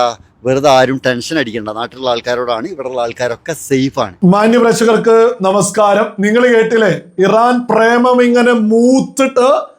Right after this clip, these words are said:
Speaker 2: അങ്ങ് പീക്ക് ലെവലിലേക്ക് എത്തിയിട്ട് ചാടി വീണ് രംഗത്തെത്തിയിട്ട് വിളിച്ചു പറയാ,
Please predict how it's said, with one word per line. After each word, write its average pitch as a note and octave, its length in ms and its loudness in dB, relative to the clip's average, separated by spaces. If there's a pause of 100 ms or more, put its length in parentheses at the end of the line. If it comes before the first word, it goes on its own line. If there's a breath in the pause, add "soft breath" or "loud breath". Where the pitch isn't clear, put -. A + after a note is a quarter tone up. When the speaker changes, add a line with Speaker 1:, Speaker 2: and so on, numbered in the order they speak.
(280 soft breath)
Speaker 2:
അങ്ങ് C4 240 2 (160)
പീക്ക് C4+ 520 2
ലെവലിലേക്ക് C4+ 540 2
എത്തിയിട്ട് B3 760 0 (160)
ചാടി C#4 720 0
വീണ് C#4+ 260 4
രംഗത്തെത്തിയിട്ട് B3+ 760 2
വിളിച്ചു A#3+ 280 2
പറയാ, A3 360 2